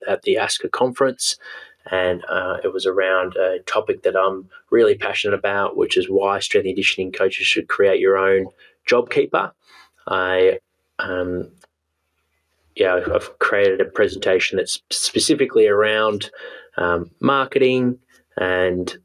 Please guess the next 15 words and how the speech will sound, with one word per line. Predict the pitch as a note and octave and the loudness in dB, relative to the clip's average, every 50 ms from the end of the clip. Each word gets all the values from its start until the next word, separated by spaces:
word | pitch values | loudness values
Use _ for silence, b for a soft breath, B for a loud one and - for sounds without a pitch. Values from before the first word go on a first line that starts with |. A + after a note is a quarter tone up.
| _ _ - | _ _ -4
sales, | - - A#2+ A#2 A2+ A2+ A2 A2 A2 G#2+ G#2+ G#2 G#2 - - - | -2 0 0 2 2 2 2 4 4 4 4 2 0 -4 -4 -2
and | A2 G2 G2 G2 | -2 0 2 2
as | F#2+ F#2 | 0 2
well | F#2+ G2 F#2 F#2 F#2 F#2 F#2+ - - | 2 2 2 4 4 2 2 2 0
as | G2+ G2 F2+ F#2 F2+ F2+ F2+ - - - - _ _ _ | -2 -2 0 2 2 2 0 -2 -6 -10 -12 _ _ _
the | - F#2+ | 0 0
importance | F2+ F#2 - - F#2+ F2+ F2 - - | 0 0 0 0 0 0 0 0 -2
of, | F2+ - - - _ - | -2 -2 -4 -12 _ -12
um, | - F#2 F2+ F2+ F2+ F2 F2 F2 F2 F2 - b b b b b b b b b | -8 -6 -6 -4 -4 -6 -6 -8 -8 -12 -16 b b b b b b b b b
your | - F#2 F2 | 2 4 4
operations. | F2 - - F#2 F2 E2+ F2 E2+ - - D#2+ C#2+ - - | 2 2 0 0 2 2 2 2 0 0 -2 -4 -4 -2
So | - - F2 F#2 F2 E2+ E2 - - | -2 0 0 2 2 0 0 0 0
breaking | - G#2 G2 - - F#2+ | 0 0 0 0 -2 0
those | F2+ F#2 F2+ F2+ - | 2 2 2 2 2
three | - - - F#2 F2+ F2+ F2+ F2 | 0 0 2 2 2 2 2 -2